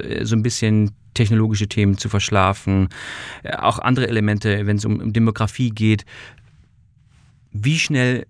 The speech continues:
müssen wir uns eigentlich versuchen, wieder auf Kurs zu bringen? Und was ist tatsächlich radikal? Ist zum Beispiel Indien, du sprichst über Binnenmärkte.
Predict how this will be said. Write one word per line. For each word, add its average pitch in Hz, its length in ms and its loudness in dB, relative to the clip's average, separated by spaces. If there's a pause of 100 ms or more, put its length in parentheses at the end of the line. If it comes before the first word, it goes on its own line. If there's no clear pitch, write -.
(120)
müssen 131 340 2
wir 113 100 2
uns 110 280 -2
eigentlich 107 720 0
versuchen, 101 800 2
wieder 98 200 4
auf - 80 -4
Kurs - 380 0
zu - 100 -2
bringen? 82 260 -2
Und 90 100 2
was 101 160 2
ist 104 120 -8
tatsächlich 107 440 0
radikal? 90 400 0
Ist - 140 -4
zum 151 100 0
Beispiel 123 380 -2
Indien, 123 320 2
du 92 100 -2
sprichst - 300 -8
über 104 180 -2
Binnenmärkte. 107 760 0